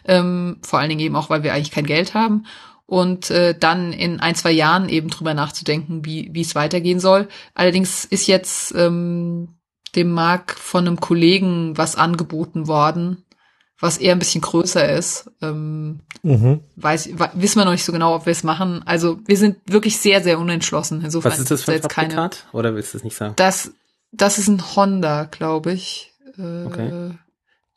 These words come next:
Speaker 1: hm, weiß nicht, was für ein Typ, aber er ist eher schon so ein bisschen sowas S U V-iges.
Speaker 3: Okay.
Speaker 1: Ähm, was jetzt eigentlich nicht unser Ziel war, aber, ähm, das, der Vorteil dort ist eben, ähm,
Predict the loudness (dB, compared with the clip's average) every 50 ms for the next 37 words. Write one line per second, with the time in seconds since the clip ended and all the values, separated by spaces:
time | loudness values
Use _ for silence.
0 | _ _ _ _ _ _ _ _ _ _ _ _ _ -14 -12 -10 -10 -8 -8 -8
1 | -10 -10 -6 -2 0 0 0 0 -4 -4 -2 -2 -2 -2 -4 -6 -4 -4 -4 -4
2 | -4 -4 -2 -2 0 2 2 0 0 0 -2 -2 -2 -4 -2 0 2 4 4 4
3 | 4 4 4 4 2 2 2 0 0 2 0 0 -2 -4 -8 -6 -2 0 2 2
4 | 2 0 0 0 0 0 0 0 0 0 0 0 0 0 0 -2 -2 -2 -2 -2
5 | -4 -6 -10 _ _ _ _ _ _ -20 -20 -20 -20 -20 -20 -20 _ _ -8 -6
6 | -4 -2 -2 -2 -2 -4 -4 -6 -6 -6 -2 0 2 2 4 2 2 0 0 0
7 | -2 0 0 2 2 2 2 2 0 -2 -6 -8 _ _ -20 -18 -10 -4 -2 0
8 | 2 2 2 2 2 2 4 4 6 4 4 4 4 4 4 4 2 0 -2 -2
9 | -2 0 0 0 0 -2 -2 -2 -4 -4 -6 -6 -6 -6 -6 -6 -6 -6 -6 -6
10 | -8 -8 -10 -10 -12 -14 -14 -14 -12 _ -4 -4 -4 -2 -2 -2 -2 2 2 2
11 | 2 2 2 0 0 2 2 2 2 2 2 -2 -6 -6 -4 -2 -2 -2 -4 -6
12 | -8 -10 -8 -6 -6 -4 -4 -4 -6 -6 -8 -10